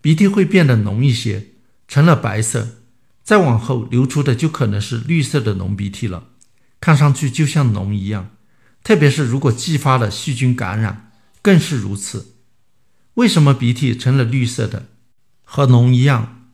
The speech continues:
因为它含有大量的嗜中性粒细胞。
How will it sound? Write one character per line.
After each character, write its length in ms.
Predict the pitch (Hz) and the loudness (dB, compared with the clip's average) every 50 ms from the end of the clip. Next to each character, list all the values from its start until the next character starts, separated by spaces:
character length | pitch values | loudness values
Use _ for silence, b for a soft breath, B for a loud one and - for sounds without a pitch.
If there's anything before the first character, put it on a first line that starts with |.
| _ _ | _ _
因 160 | - 170 180 | 2 4 4
为 80 | 190 175 | 6 4
它 160 | 139 147 147 | 4 2 2
含 200 | - - 117 135 | 2 0 2 2
有 100 | 131 113 | 2 2
大 240 | 117 - 175 165 160 | 0 2 2 2 4
量 180 | 147 147 135 | 4 2 2
的 100 | 117 104 | 2 0
嗜 280 | 101 - - - 170 135 | -2 -4 -4 -4 -4 -2
中 180 | - 139 127 | 0 2 2
性 240 | 120 120 - 131 127 | 2 2 0 0 0
粒 100 | 123 127 | 0 0
细 160 | 117 - - | -2 -4 -6
胞。 400 | 113 95 101 98 98 107 - _ | -6 -6 -6 -8 -8 -10 -12 _